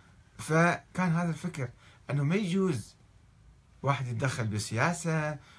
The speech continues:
أو يحكم أو يشارك بالحكم، لكل راية قبل راية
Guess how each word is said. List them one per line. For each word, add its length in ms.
أو 160
يحكم 680
أو 120
يشارك 380
بالحكم، 640
لكل 340
راية 600
قبل 180
راية 320